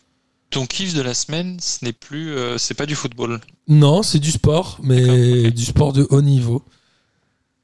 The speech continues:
Speaker 2: Tu vois, j'aurais pu te dire aussi qu'en Formule un, euh, je trouvais que la saison cette année était, euh,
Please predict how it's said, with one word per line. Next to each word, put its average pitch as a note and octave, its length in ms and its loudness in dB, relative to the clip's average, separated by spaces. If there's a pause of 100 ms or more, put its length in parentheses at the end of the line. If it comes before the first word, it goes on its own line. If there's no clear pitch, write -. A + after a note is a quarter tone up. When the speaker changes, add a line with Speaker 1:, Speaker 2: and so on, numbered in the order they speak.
(800)
Speaker 2:
Tu - 120 0
vois, A#2 160 4
j'aurais D3 220 2
pu - 100 2
te F3 100 2
dire F3 160 2
aussi G3 200 2
qu'en E3+ 140 2
Formule E3+ 400 4
un, E3 260 4
euh, B2+ 100 6
je A#2+ 60 0
trouvais C3+ 280 0
que C#3+ 120 -2
la A#2+ 280 4
saison C3 380 2
cette - 160 -4
année B2+ 260 4
était, B2 320 0
euh, A2+ 160 0